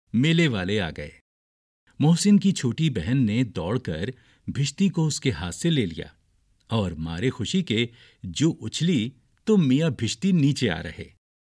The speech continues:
इस पर भाई बहन में मारपीट हुई। दोनों खूब खूब रोए।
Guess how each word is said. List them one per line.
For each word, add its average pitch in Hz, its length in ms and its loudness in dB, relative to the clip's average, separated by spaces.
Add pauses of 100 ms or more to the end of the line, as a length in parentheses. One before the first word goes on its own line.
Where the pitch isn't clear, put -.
(480)
इस 160 140 2
पर 185 220 2
भाई 151 260 0
बहन 123 280 0
में 135 180 2
मारपीट 113 560 -2
हुई। 135 220 -6 (640)
दोनों 175 460 2
खूब 202 420 -2
खूब 180 320 -2
रोए। 82 320 -8